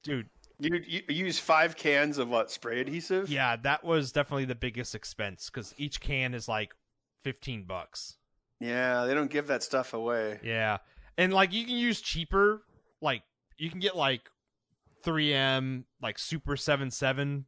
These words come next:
Speaker 1: glue for, like, five bucks a can.
Speaker 2: That's what I usually use,
Speaker 1: Yeah.
Speaker 2: but not, I don't do car stuff with it.
Speaker 1: Yeah, and that, the problem with that stuff is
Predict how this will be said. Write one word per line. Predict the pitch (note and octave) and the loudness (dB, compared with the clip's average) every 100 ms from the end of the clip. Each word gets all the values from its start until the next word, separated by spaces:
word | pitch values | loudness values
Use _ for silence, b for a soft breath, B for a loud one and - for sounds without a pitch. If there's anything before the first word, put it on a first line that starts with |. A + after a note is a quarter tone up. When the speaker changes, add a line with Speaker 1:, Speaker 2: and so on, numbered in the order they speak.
| - | -2
Speaker 1:
glue | C#3+ D3 D3 D3+ | 2 4 2 0
for, | - C3+ A#2+ | -6 -4 0
like, | A#2+ A#2 A2 - _ _ _ - | 2 0 -2 -10 _ _ _ 0
five | B2 B2 | 0 2
bucks | A#2 A2+ - | -2 -2 -6
a | |
can. | - D3+ D#3+ E3+ b b b b - | -4 -2 -2 -4 b b b b 2
Speaker 2:
That's | G#3 G#3+ | 4 4
what | F3 | 2
I | C3+ | 2
usually | C3+ A2+ G2 F#2+ | 2 -2 -8 -10
use, | F#2+ F#2+ F#2+ - | -10 -12 -10 -4
Speaker 1:
Yeah. | C#3 | -2
Speaker 2:
but | B2 | 2
not, | A2 - | 0 0
I | G#2 | -6
don't | G#2 F2 | -6 -12
do | A2+ | -14
car | - F#2+ | -6 -6
stuff | F#2 - - | -6 -12 -16
with | - G2+ | -16 -14
it. | - | -4
Speaker 1:
Yeah, | C#3+ D3 C#3+ | 0 2 2
and | D#3 D3+ | -2 0
that, | E3+ - | -2 -2
the | E3+ | -4
problem | - - G#3 A#3 | -4 4 4 4
with | E3+ | 0
that | C3+ D#3 | -2 -2
stuff | - E3 D3 - | 2 2 2 0
is | C#3 C3+ C3 B2 A2+ | 0 2 0 -2 -6